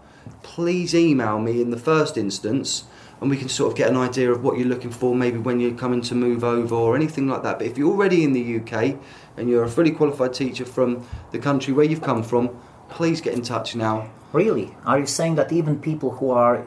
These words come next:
Speaker 2: let us say, in Latvia, in our case, they could email you?
Speaker 1: Of course, please do.
Speaker 2: And arrange a meeting or something?
Speaker 1: Yeah, in the
Speaker 2: Um,
Speaker 1: first instance, we could even talk over Skype, you
Speaker 2: Yes.
Speaker 1: know. Um, so, you know, there's not, not
Speaker 2: Then
Speaker 1: a
Speaker 2: you,
Speaker 1: problem there
Speaker 2: you
Speaker 1: at
Speaker 2: could
Speaker 1: all.
Speaker 2: evaluate how,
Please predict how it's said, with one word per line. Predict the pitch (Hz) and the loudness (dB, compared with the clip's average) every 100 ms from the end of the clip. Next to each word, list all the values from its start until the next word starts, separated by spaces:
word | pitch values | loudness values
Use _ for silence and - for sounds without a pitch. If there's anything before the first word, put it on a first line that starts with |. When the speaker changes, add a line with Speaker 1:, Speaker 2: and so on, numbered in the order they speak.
| - | -8
Speaker 2:
let | 127 | -6
us | 131 | -4
say, | - 120 | -2 -2
in | 104 | -2
Latvia, | 104 - 170 175 175 | -4 -4 -4 -2 -2
in | 165 | 0
our | 156 151 | 0 2
case, | 143 139 - | 0 0 -4
they | - 143 139 | -2 0 0
could | 131 117 | -2 -4
email | 170 208 165 | -2 2 2
you? | 120 101 92 - - - | 2 -2 -4 -8 -20 -14
Speaker 1:
Of | 143 | -10
course, | - 220 - | 0 2 2
please | - 156 147 | -2 -4 -2
do. | 151 190 | 0 0
Speaker 2:
And | 127 127 123 120 120 117 113 - - - | 2 2 2 2 2 0 -4 -14 -10 -2
arrange | 131 139 127 | 0 2 -2
a | 120 | -4
meeting | 139 143 139 | -4 -4 -4
or | 117 | -4
something? | 113 135 127 - 127 131 131 131 | -4 -4 -4 -4 -6 -4 -6 -2
Speaker 1:
Yeah, | 226 247 | 0 2
in | 220 | 2
the | 226 | 2
Speaker 2:
Um, | 240 | 4
Speaker 1:
first | 240 - | 4 4
instance, | 185 180 185 190 | -4 -4 -4 -4
we | |
could | 196 196 | 0 0
even | 180 180 | 0 -2
talk | 180 165 | 0 0
over | 160 147 | 0 -2
Skype, | 131 - 190 185 160 - | -4 2 4 4 2 -4
you | - | -2
Speaker 2:
Yes. | 156 156 156 - | 0 0 -2 -4
Speaker 1:
know. | 110 | -4
Um, | 107 107 107 107 - - | -2 -2 -4 -6 -12 -18
so, | - 135 | -8 -2
you | 127 131 | 0 0
know, | 123 | 0
there's | 107 117 - | -2 -4 -4
not, | 151 143 | -4 -2
not | 151 | 0
Speaker 2:
Then | 147 | 2
Speaker 1:
a | |
Speaker 2:
you, | 147 | 2
Speaker 1:
problem | 139 131 | 0 -2
there | 156 | -2
Speaker 2:
you | |
Speaker 1:
at | 147 | -2
Speaker 2:
could | 131 | -2
Speaker 1:
all. | |
Speaker 2:
evaluate | 120 113 95 90 - | -2 0 -2 -6 -10
how, | - | -14